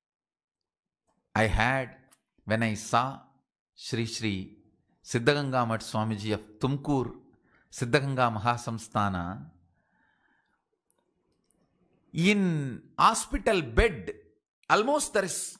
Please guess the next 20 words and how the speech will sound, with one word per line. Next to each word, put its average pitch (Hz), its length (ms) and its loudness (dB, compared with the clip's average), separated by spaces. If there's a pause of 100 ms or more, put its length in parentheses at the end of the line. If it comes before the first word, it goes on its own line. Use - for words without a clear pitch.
(720)
no 175 520 4
gap 247 340 4
in 214 100 0
his 160 200 -2
body, 147 340 4 (220)
fully 294 520 2 (140)
tied. 202 500 0 (1080)
Every 160 340 0
hole, 214 460 6 (760)
they 156 100 4
have 170 80 2
inserted 214 600 0
tube 220 400 0 (1300)
in 127 100 -2
the 135 80 4
nose, 208 480 4
in 156 80 -6
the 139 80 0
mouth, 214 500 4
everywhere. 233 680 4